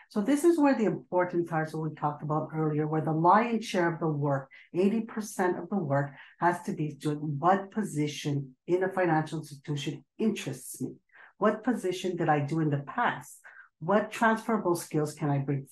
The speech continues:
forward? Once you have all that information, and through our career roadmap, and what Ryan was saying is that you can find the position that most meets your needs. And through that position, then you'll start with the networking.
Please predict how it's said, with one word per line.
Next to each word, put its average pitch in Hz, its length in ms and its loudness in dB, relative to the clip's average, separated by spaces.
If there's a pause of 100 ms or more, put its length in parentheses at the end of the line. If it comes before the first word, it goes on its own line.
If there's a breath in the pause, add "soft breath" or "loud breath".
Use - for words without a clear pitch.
(120)
forward? 160 500 0 (340 loud breath)
Once 226 360 4
you 302 120 4
have 185 260 2 (100)
all 170 220 6
that 190 180 2
information, 147 880 0 (220 loud breath)
and 151 300 -2
through 165 120 -6
our 151 220 2
career 143 320 0
roadmap, 143 600 0
and 147 140 -4
what 143 200 -2
Ryan 147 400 2 (720 loud breath)
was 160 220 -4
saying 175 480 4
is 156 180 -2
that 156 280 0
you 196 60 -2
can 208 300 -2
find 233 320 2
the 233 80 -2
position 151 500 -4
that 151 200 2
most 165 300 -2
meets 147 280 -2
your 139 100 0
needs. 143 420 -4 (260 loud breath)
And - 200 0
through 339 300 8
that 175 240 6
position, 143 600 -4 (220 loud breath)
then 202 180 4
you'll 226 160 2
start 156 340 -2
with 143 120 -6
the 151 60 -2
networking. 135 760 -2